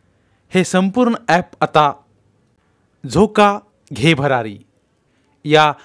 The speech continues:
YouTube चॅनलवर उपलब्ध आहे आणि ते सुद्धा पूर्णपणे मोफत. कृपया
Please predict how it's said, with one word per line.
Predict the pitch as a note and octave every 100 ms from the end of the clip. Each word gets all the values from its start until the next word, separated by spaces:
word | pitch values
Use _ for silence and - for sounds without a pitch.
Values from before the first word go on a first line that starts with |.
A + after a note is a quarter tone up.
| _
YouTube | C3+ D3+ - G3+ -
चॅनलवर | D#3 D3+ D3 D3 -
उपलब्ध | - C#3+ C#3 A2+
आहे | A#2+ A2 G#2+ _ _ _ _ _ _ _ _ _ -
आणि | C#3 C#3
ते | D3+ D#3
सुद्धा | D#3 C3 A2 A3 - _ _ -
पूर्णपणे | B3+ A3 F#3 E3
मोफत. | C#3+ A#2+ - A#2 - _ _ _ _ _ _ _ _ _ _
कृपया | D#3+ - G3+ G3